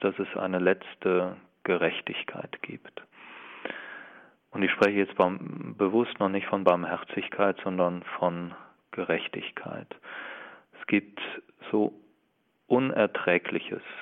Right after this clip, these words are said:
in dieser Welt. Wir brauchen uns selbst davon nicht auszunehmen. Auch jeder von uns, der ein bisschen in sein Leben hineinschaut,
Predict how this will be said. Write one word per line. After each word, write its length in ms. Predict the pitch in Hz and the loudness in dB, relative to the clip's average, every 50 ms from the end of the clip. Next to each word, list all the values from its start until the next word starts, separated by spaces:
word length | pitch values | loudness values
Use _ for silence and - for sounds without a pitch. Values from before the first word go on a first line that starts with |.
| - - | -10 -8
in 140 | 110 98 92 | -6 -2 0
dieser 320 | 92 90 92 90 87 85 | 0 4 4 4 4 6
Welt. 380 | 87 82 90 101 110 107 - - - - _ - - - - - - - - - - - - - - - - - _ _ _ | 6 6 6 4 2 -2 -6 -14 -16 -16 _ -20 -20 -20 -18 -12 -12 -10 -10 -10 -14 -14 -16 -16 -18 -20 -20 -20 _ _ _
Wir 100 | - 95 | -4 -2
brauchen 360 | - 101 98 101 - 110 98 | 4 6 6 6 6 2 -2
uns 160 | 98 95 92 98 | -2 -2 2 6
selbst 340 | 98 98 104 113 - - - - - - - - - - - - | 6 6 6 6 2 -4 -10 -10 -12 -10 -10 -10 -8 -10 -6 2
davon 300 | - 104 - - 101 92 | 2 2 2 2 -2 0
nicht 260 | 90 85 - - - | 0 -2 -2 -2 2
auszunehmen. 920 | - 92 98 104 - - - - 120 113 110 110 107 110 110 107 107 104 | 4 4 2 2 0 -10 -6 -4 -2 2 2 2 4 2 2 0 0 0
Auch 360 | - - 92 90 90 87 - - - - - - - - - | 2 4 6 6 6 4 0 -6 -10 -8 -8 -10 -12 -12 -12
jeder 280 | - 110 107 - 101 92 | -8 -4 0 2 2 2
von 280 | - - - 95 90 90 | 2 2 0 0 0 0
uns, 360 | - 107 107 117 120 120 - - - - | 0 0 0 0 0 -4 -6 -8 -10 -6
der 140 | - 101 98 | -4 -4 -4
ein 80 | 98 98 | -2 -2
bisschen 260 | 98 - - 101 95 | -4 -4 -2 -2 0
in 100 | 92 92 | 2 4
sein 240 | 95 90 90 92 90 | 4 4 4 4 4
Leben 280 | 92 98 98 101 95 | 4 4 4 2 0
hineinschaut, 800 | 90 92 95 95 90 90 95 95 - - - 92 87 90 92 - | -6 -4 2 4 4 4 4 2 -4 0 2 2 2 2 0 -4